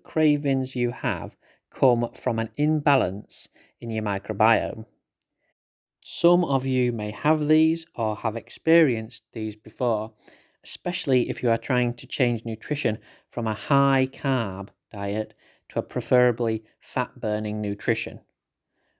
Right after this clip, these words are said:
Understanding this craving is your microbiome adjusting to the switch is great knowledge for building a better nutrition. A great indicator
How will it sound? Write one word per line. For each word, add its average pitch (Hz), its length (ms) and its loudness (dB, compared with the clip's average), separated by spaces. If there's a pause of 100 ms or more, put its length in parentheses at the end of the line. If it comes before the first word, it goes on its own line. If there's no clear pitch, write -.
(140)
Understanding 127 760 2
this 131 160 0
craving 104 540 0 (260)
is 110 140 -8
your 110 140 0
microbiome 120 920 0
adjusting 101 600 -4
to - 160 -8
the 113 100 -4
switch - 640 -2 (440)
is - 160 -8
great 123 500 0 (160)
knowledge 107 560 -2
for 107 220 -6
building 110 600 -2
a 113 40 -14
better 104 500 -6 (260)
nutrition. 101 680 -8 (1040)
A 135 80 0
great 170 440 2 (220)
indicator 127 840 -2